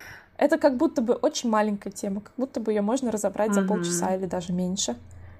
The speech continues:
Speaker 1: И я делаю очень какие-то интересные занятия, как мне кажется, они мне это тоже говорят. То, что я подбираю там под интересы, да, сравните,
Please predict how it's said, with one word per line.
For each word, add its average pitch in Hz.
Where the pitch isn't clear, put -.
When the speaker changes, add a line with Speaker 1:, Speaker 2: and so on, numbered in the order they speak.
Speaker 1:
И 226
я 214
делаю 214
очень 202
какие-то -
интересные 240
занятия, 226
как 294
мне 302
кажется, 277
они 202
мне 214
это 220
тоже 254
говорят. 262
То, 165
что -
я 220
подбираю 208
там 190
под 208
интересы, 202
да, 185
сравните, 202